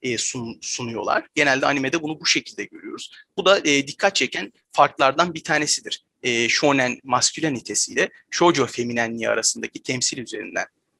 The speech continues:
Ve, e, son olarak burada size bir başka kavramdan bahsetmek istiyorum. Bu da animelerde ve mangalarda yine,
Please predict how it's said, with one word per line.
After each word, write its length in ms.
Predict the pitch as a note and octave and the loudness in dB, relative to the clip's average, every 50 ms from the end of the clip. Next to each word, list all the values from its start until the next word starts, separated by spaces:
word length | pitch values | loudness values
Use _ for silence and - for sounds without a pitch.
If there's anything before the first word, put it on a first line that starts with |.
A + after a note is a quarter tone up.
| _ _ _ _ _ _ _ _ _ _ _ _ _ _ _ _ _ _ _ _ _ _ _ _ _ _ _ _ - - - - - | _ _ _ _ _ _ _ _ _ _ _ _ _ _ _ _ _ _ _ _ _ _ _ _ _ _ _ _ -14 -14 -12 0 2
Ve, 200 | E3+ F3 - - | 2 2 2 2
e, 200 | - D#3 D3 D3+ | 2 4 4 4
son 220 | - - - G#3 A3 | 4 2 0 0 0
olarak 420 | G3+ D#3 C3 A#2+ D3+ - - _ _ _ _ | 2 4 4 4 2 0 -4 _ _ _ _
burada 320 | D#3 E3 - F#3+ G3 - - - | -14 -4 -2 0 0 0 -2 -2
size 400 | - - C#3+ D#3+ E3+ E3+ - E3 | -4 -4 0 0 0 0 -2 -4
bir 100 | E3 E3 | 0 2
başka 320 | D#3+ D#3 - - - - | 2 2 2 -2 -6 -2
kavramdan 520 | - D3 C#3+ C3+ A#2+ A2 A2 G#2+ G2+ G#2 | 2 2 4 4 2 0 0 -4 -4 0
bahsetmek 500 | G#2 G#2 G2+ - - G#2 - - G#2+ G#2 | 0 0 0 0 -6 -6 -12 -12 -12 -6
istiyorum. 420 | - - - - A2+ C#3+ A3 C4 _ _ _ _ _ _ - _ _ _ - | -6 -6 -4 -4 -6 -6 -6 -6 _ _ _ _ _ _ -20 _ _ _ -4
Bu 80 | G3 | 4
da 180 | G3 G#3 - - | 6 6 6 6
animelerde 680 | D#3+ D#3 F3 F#3 F#3+ G3 F#3+ E3 D#3 D#3+ E3 F3 - - C3+ | 4 2 4 4 4 4 4 4 4 2 0 0 0 -2 -2
ve 140 | C3+ C3 B2+ | -2 -2 0
mangalarda 600 | B2+ C3+ D3 D#3+ D#3+ C#3+ A#2+ A2 G#2 G#2 - A2 | 2 2 2 2 2 0 2 2 0 0 0 -4
yine, 260 | G#2+ G#2+ A2 B2 G#3+ | -8 -6 -10 -12 -12